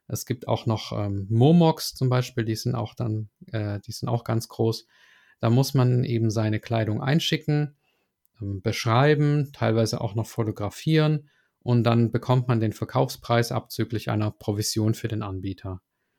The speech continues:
Äh, was man da machen muss natürlich an Verkaufsverhandlungen und, äh, was man dann an die, äh, an den Secondhand-Online-Shop delegieren kann, das ist unterschiedlich von Anbieter zu Anbieter.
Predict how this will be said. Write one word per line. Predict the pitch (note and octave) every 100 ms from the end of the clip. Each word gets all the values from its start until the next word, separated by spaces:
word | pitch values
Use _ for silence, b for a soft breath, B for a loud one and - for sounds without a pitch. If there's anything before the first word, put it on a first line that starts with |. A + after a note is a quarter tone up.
| _ _ _ _ _ _
Äh, | G#2+
was | G2 G2 G2 C3 C3+
man | B2 A#2
da | A#2+
machen | C3+ D#3+ F3+
muss | E3 -
natürlich | D3 C#3+ C#3+ C#3
an | A#2+
Verkaufsverhandlungen | - A#2 B2 C3+ - C3 C3+ B2+ C3 C3 C3 B B B _
und, | A#2+ A#2 A2+ A2+
äh, | G#2+ G2+
was | B2 -
man | B2+ A#2
dann | A2 A2+ A2
an | A#2+ A2
die, | G2+ A2+ A2 A2+
äh, | A#2 G#2+ G2+
an | A2+ A2
den | G2
Secondhand-Online-Shop | A#2+ - A2 A#2 A2+ - C3 B2+ A#2 - A#2
delegieren | - G#2+ G#2+ D3+ F3+
kann, | - D3+ C#3+
das | A#2+ -
ist | A#2 - -
unterschiedlich | A#2 A2+ - G#2+ - G2+ -
von | A#2+
Anbieter | A2+ A2 A#2 A#2
zu | - -
Anbieter. | G#2+ G2+ G2+ - G2